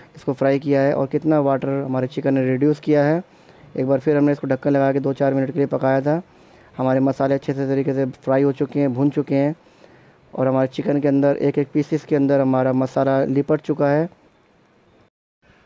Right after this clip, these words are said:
दोस्तों, इसको बनाते बनाते ही हमारे पेट में चूहे कूदने लगे हैं। देख सकते हैं सारा पानी reduce हो गया, अब तेल ऊपर आ चुका है। और अब इसके अंदर गया है एक tablespoon के करीब भर के केवड़ा water।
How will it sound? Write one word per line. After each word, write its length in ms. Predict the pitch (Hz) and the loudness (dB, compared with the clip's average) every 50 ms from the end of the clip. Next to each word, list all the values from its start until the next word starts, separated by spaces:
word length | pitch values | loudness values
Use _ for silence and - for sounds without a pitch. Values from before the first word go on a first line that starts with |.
| - - | -8 -4
दोस्तों, 400 | 135 143 147 147 - - 160 156 | 0 2 2 0 2 2 0 0
इसको 220 | 156 - 160 156 | 2 2 0 0
बनाते 380 | 143 143 143 139 139 143 156 151 | 2 2 2 0 0 0 0 2
बनाते 280 | 147 147 143 139 147 | 2 2 2 2 2
ही 60 | 143 | 2
हमारे 240 | 143 139 135 135 139 131 | 2 2 2 2 0 0
पेट 240 | - 139 139 131 | 2 0 0 2
में 100 | 139 139 135 | 2 0 -2
चूहे 220 | - - 135 139 131 | 0 0 0 0 0
कूदने 300 | 135 139 135 135 135 131 | 0 -2 0 0 0 2
लगे 220 | 131 131 123 135 | 2 2 2 2
हैं। 340 | 135 139 143 151 160 160 - _ _ - | 0 2 0 0 -2 -4 -8 _ _ -12
देख 200 | - 127 131 127 | -4 -2 -2 -2
सकते 280 | - - 135 - - 143 | -2 -4 -8 -6 -2 -2
हैं 80 | 139 139 | -2 0
सारा 260 | - 131 131 135 135 | 0 0 0 0 0
पानी 260 | - - 131 135 127 | 0 0 0 0 2
reduce 300 | 131 131 127 143 143 139 | 0 0 0 0 0 0
हो 100 | 139 135 | 0 0
गया, 140 | 131 139 135 | 2 0 0
अब 60 | 135 - - | 0 0 -2
तेल 160 | 135 131 131 | -2 0 0
ऊपर 220 | 127 - 135 127 | -2 -2 0 0
आ 80 | 127 127 | 0 0
चुका 280 | - - 131 - 131 127 | -2 -4 -6 -2 0 0
है। 160 | 127 143 160 - - - - - - - - | 0 0 -2 -4 -12 -20 -20 -20 -16 -6 -4
और 120 | 127 131 | -2 0
अब 80 | 135 139 | 0 0
इसके 200 | 143 - - 151 | -2 -2 0 0
अंदर 200 | 143 143 143 139 | 2 2 2 2
गया 220 | 135 135 139 135 | 2 2 2 2
है 120 | 135 139 139 | 2 2 0
एक 280 | - - 143 147 143 - | 0 0 -2 -2 -2 0
tablespoon 420 | - 139 135 131 - - 139 135 131 | -2 0 0 -2 -2 -4 -6 -4 -4
के 80 | 131 | 0
करीब 240 | 131 131 131 135 131 | 0 0 0 0 0
भर 140 | 156 135 131 | -2 -4 -2
के 140 | 139 135 123 | -2 -4 -2
केवड़ा 340 | - 131 131 131 135 139 | 0 0 2 2 2 2
water। 400 | 139 139 139 135 143 151 165 185 | 2 2 0 0 2 0 0 0